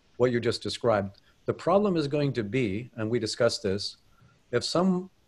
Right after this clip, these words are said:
exchange comes along and says, "Look, we'll offer a size discovery, but we're gonna modify our exchange process, or we're gonna modify our size discovery process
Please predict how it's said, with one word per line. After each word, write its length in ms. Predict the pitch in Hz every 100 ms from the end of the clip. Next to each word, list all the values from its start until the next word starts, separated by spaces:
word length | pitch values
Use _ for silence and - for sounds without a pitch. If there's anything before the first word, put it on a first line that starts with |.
| -
exchange 720 | 139 - - 151 147 139 -
comes 240 | - 131 117
along 500 | 113 123 127 123 120 - -
and 180 | 110 107
says, 320 | 117 107 104
"Look, 260 | 156 113
we'll 280 | 117 143 185
offer 600 | 170 156 147 143 131 123 - 117
a 120 | 113
size 320 | - 127 165
discovery, 600 | 135 - 110 101 107 104
but 320 | 107 120 117
we're 140 | 120 120
gonna 160 | 156
modify 560 | 123 120 143 156 123 120
our 80 | 110
exchange 380 | 107 - 131 -
process, 540 | - 95 - 95 104
or 40 | 110
we're 80 | 117
gonna 160 | 139
modify 540 | 127 123 147 156 120 117
our 180 | 110 107
size 280 | - 120 123
discovery 380 | 104 113 98 98
process 540 | - 104 - 92 -